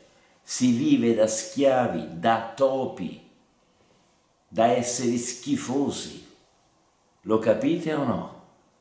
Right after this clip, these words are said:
Il coraggio di morire significa il coraggio di vivere, perché la vita inizia e ha un termine. E se è dominata dalla paura del termine,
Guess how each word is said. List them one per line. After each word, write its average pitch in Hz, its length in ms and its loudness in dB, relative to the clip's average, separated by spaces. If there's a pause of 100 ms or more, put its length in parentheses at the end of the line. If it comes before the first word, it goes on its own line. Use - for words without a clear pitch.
(760)
Il 92 200 -12
coraggio 117 580 0
di 95 140 -2
morire 101 500 0
significa 92 560 -4
il 90 160 -6
coraggio 98 500 -6
di 87 200 -6
vivere, 90 680 -6 (240)
perché 90 300 -6
la 92 80 0
vita 104 320 -2
inizia 113 1040 -4
e 110 180 0
ha 110 100 0
un 117 280 0
termine. - 600 -2 (580)
E 107 120 -6
se 110 440 -2
è 120 240 -2
dominata 117 760 0
dalla 85 260 -4
paura 107 440 0
del 104 460 -4 (120)
termine, - 480 2